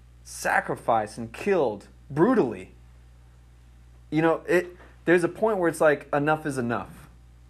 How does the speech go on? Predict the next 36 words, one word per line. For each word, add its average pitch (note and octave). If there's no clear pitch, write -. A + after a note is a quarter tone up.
And D#3
that's G#3
where F#3+
this E3
part E3
of D#3
the D3
story D3+
is C3+
for C3
Elijah. A#2+
And, D#3+
and E3+
when F3+
you E3
see A3+
this D3
big F#3
turnaround C#3+
for, B2
for B2+
Elijah, C3
it B2+
seems C#3
like B2+
the G#2+
whole D#3+
country D3
is A#2+
coming D#3
back. -
It D#3+
even A3+
seems F#3
like D3+
Ahab, D3